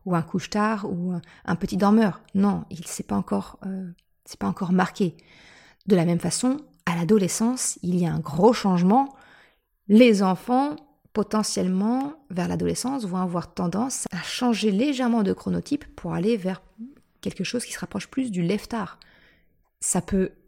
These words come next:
être sa tendance majoritaire, je dirais, une fois adulte, ça ne peut être que, aussi que transitoire. Voilà, donc j'ai envie de te dire, ne focalise pas sur quel est le chronotype de mon enfant, parce que,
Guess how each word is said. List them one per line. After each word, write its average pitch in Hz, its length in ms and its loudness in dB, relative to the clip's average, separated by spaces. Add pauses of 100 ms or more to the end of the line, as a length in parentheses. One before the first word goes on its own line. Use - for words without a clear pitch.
(100)
être - 320 -6 (400)
sa - 180 -6
tendance 170 580 -4 (280)
majoritaire, 190 680 0
je 165 120 -4
dirais, 160 260 -6
une 170 100 -4
fois - 140 -8
adulte, 269 380 2 (640)
ça - 140 -4
ne 175 120 2
peut 226 200 -2
être 233 160 -2
que, 233 120 -2
aussi 233 280 -2
que 226 100 -4
transitoire. 185 640 -6 (440)
Voilà, 175 240 -4 (160)
donc 180 320 -2 (720)
j'ai 185 100 0
envie 254 120 2
de 302 60 -10
te 214 60 0
dire, 214 320 -2 (100)
ne 214 180 4
focalise 226 500 -2
pas 220 240 -4
sur 196 480 -8
quel 269 160 -2
est 392 100 0
le 415 80 2
chronotype 214 520 0
de 170 80 0
mon 262 180 4
enfant, 160 320 -2 (1040)
parce 185 160 -6
que, - 160 -4